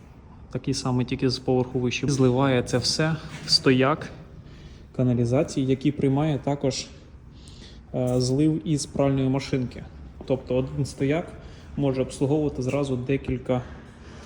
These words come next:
каналізаційних типів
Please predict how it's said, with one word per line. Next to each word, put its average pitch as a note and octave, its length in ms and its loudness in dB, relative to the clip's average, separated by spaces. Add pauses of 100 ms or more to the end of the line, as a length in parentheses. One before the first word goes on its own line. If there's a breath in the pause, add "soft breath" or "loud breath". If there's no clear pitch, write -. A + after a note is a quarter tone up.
(720 loud breath)
каналізаційних B2 840 2 (140)
типів C3 460 2